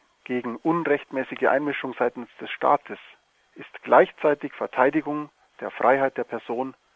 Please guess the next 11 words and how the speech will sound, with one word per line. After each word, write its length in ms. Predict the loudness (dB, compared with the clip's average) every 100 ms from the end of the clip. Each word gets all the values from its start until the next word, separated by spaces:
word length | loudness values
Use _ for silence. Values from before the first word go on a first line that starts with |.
| _ _ -14
gegenüber 320 | -10 -6 -6
der 100 | -6
politischen 560 | -6 -6 -4 -4 -4 0
Macht. 260 | 0 0 -14 _ _ _ _ _ _ _ _ _ _
Darauf 340 | 8 10 8 4
beruht 340 | -6 -8 -6 -8
das 140 | -6
Grundprinzip 720 | 0 0 0 -8 -8 -10 -8
jeder 240 | -4 -2 -2
zivilen 400 | -6 -8 -8 -6
Ordnung, 500 | -4 -2 0 0